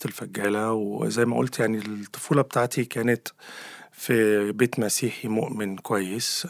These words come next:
آه، لغاية مثلًا أواخر إعدادي كده ما كانش حتى عندنا تلفزيون في البيت. ف-، آه، يعني الموضوع كان، آه،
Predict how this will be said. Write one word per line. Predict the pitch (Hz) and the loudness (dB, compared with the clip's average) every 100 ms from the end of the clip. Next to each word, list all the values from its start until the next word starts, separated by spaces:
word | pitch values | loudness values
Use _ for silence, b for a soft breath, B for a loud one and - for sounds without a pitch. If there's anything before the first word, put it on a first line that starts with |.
| - | -8
آه، | 104 98 98 98 95 B B B B B - | -10 -8 -10 -10 -12 B B B B B -2
لغاية | 117 104 120 139 139 - | 2 8 10 10 8 2
مثلًا | 131 117 131 110 110 104 104 113 - - | 4 6 4 4 2 0 -2 -2 -4 6
أواخر | 117 143 143 135 113 | 10 10 8 4 2
إعدادي | 104 117 127 | 6 8 8
كده | 127 139 | 8 8
ما | 127 | 8
كانش | 127 123 | 6 4
حتى | - - 117 | 4 4 6
عندنا | 113 120 | 8 6
تلفزيون | 113 104 101 98 110 | 6 4 2 2 2
في | 113 | 2
البيت. | 107 101 101 - - - B B B B B B | 0 0 -2 -2 -10 -12 B B B B B B
ف-، | - - | 0 6
آه، | 110 104 98 95 95 98 92 - _ _ _ _ _ - - - - 107 98 104 - | 8 8 6 4 2 2 -2 -8 _ _ _ _ _ -10 -8 -4 0 2 2 0 -4
يعني | 160 117 113 | -2 0 0
الموضوع | 110 104 117 | 0 6 4
كان، | - 101 92 95 | 4 -2 -2 -2
آه، | - 104 110 | -4 -4 -4